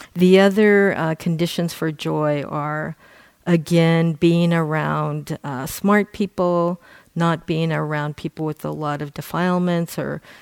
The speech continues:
who don't realize, you know, the impact of their, uh, actions. And these, these are the conditions. You know, these are the excellent conditions for, for the, uh,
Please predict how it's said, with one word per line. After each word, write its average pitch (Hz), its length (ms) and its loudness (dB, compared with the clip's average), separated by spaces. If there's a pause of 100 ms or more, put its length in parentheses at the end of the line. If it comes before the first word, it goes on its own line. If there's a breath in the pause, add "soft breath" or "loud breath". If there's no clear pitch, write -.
(160 loud breath)
who 175 140 2
don't 170 320 2
realize, 156 1000 -2
you 165 160 -6
know, 151 420 -6 (640 soft breath)
the 143 160 -4
impact 156 520 -4
of 147 240 -4
their, 151 520 -6
uh, 151 240 -6
actions. 147 600 -8
And 143 340 -10 (360 loud breath)
these, 226 380 2
these 208 360 -2
are 233 80 4
the 190 100 -4
conditions. - 1000 -8 (500 soft breath)
You 180 100 -2
know, 170 160 2
these 185 380 2
are 185 100 2
the 156 460 -6
excellent - 500 -4
conditions 165 600 -6
for, 147 400 -8 (440 loud breath)
for 165 400 0
the, 151 540 -2
uh, 151 400 -10